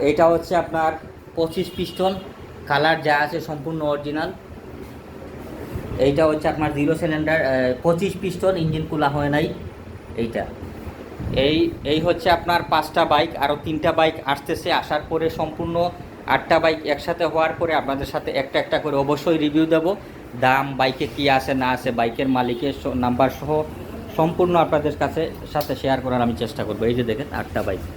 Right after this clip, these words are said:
এই পাঁচটা বাইক, আরও তিনটা আসার পরে একসাথে সবগুলো আমি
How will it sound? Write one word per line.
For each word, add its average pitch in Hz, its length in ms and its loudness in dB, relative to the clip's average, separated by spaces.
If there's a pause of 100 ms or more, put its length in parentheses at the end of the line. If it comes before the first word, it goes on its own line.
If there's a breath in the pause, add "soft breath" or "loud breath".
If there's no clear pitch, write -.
(180)
এই 113 160 2
পাঁচটা - 320 2
বাইক, 95 160 -2 (760)
আরও 127 200 4 (100)
তিনটা 156 300 2
আসার 143 260 0
পরে 165 240 2
একসাথে 156 300 -2
সবগুলো 139 420 0
আমি 127 220 0